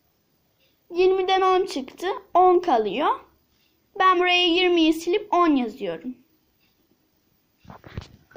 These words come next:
E, onun haricinde mesela ben zarımı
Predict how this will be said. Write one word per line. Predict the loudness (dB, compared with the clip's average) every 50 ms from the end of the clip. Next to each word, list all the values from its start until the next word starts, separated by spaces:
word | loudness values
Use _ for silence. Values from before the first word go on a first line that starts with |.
| -20 -20 -20 -20 -20 -20 _ _ _ _ _ _ _ _ _ _ _ _ _ _ _ _ _ _ _ _ _ _ _ _ _ _ _ _ -4
E, | -2 -2 -2 -2 -6 -10 _ _ _ -20 -20 _ _ _ _ _ -20 -20 -20 _ -20 -20 -20 -20 -20 -14 _
onun | 0 0 2 2 0 -2
haricinde | 0 2 2 2 2 0 -2 -2 0 0 2 2 2 2 0 -2 -4 -8 -14 -20 -20 -20 -20 -20 -20 _ _ _ _ _ _ _ _ _ _ _ _ _ _ _ _ _ -20 -20 _ _ _ _ _
mesela | -4 -2 -2 -2 -2 -2 -2 -2 0 2 2 0 0 0
ben | 0 2 2 2 0
zarımı | 0 -2 -2 -2 0 0 0 -2